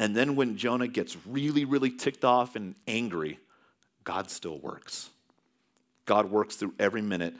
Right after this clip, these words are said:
every action, despite what Jonah does. So we'll, we'll say it early on. If you know of or have any idea about God's will and desire in your life and, and you're unwilling to surrender and give yourself to it, you know what you're gonna be faced with? A whole lot of trouble.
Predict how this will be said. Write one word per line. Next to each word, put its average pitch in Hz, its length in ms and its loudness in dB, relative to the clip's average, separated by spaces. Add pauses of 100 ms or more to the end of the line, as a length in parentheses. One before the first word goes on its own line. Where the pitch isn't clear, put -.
(200)
every 110 320 2
action, 87 600 -2
despite - 440 -2
what 78 120 -8
Jonah 76 280 -10
does. 69 440 -8 (960)
So 147 120 4
we'll, 156 120 6
we'll 143 80 8
say 156 200 8
it - 60 6
early 135 240 8
on. 113 180 8
If 101 160 0
you 175 160 4
know 180 240 8
of 175 100 8
or 139 60 4
have 127 240 4
any 156 220 0
idea 143 180 4
about 123 300 2
God's 123 320 2
will 127 200 4
and 127 80 0
desire 113 400 2
in 95 200 -2
your 113 240 2
life 113 260 4
and, 110 140 0 (200)
and 123 140 2
you're 139 220 8
unwilling 151 640 2
to 131 60 2
surrender 120 500 2
and 98 80 -4
give 92 120 0
yourself 123 360 4
to 151 180 4
it, 175 140 2 (420)
you - 80 2
know 117 40 8
what 131 40 8
you're 117 80 2
gonna 117 140 4
be 98 60 0
faced 117 280 4
with? 156 320 4 (1080)
A - 40 -8
whole - 220 0
lot 110 220 -2
of - 40 -6
trouble. 95 360 -4